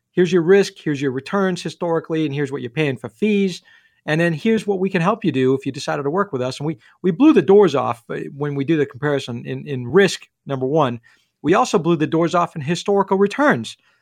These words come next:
because she was in a, a loaded mutual fund portfolio. It was a buy and hold strategy. She knew that when we went through it and explained the fees,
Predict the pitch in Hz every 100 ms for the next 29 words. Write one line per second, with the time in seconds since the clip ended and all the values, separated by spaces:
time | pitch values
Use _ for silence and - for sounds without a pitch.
0 | _ - 156 196 175 156 - - 254 220
1 | 226 208 - 156 160 160 147 175 214 233
2 | 175 214 202 185 151 135 147 139 139 131
3 | 151 156 127 113 165 214 175 185 175 -
4 | 120 117 117 175 - _ _ _ _ _
5 | - 185 247 247 139 143 139 147 170 165
6 | 226 202 156 139 131 - 196 190 165 135
7 | - 233 196 160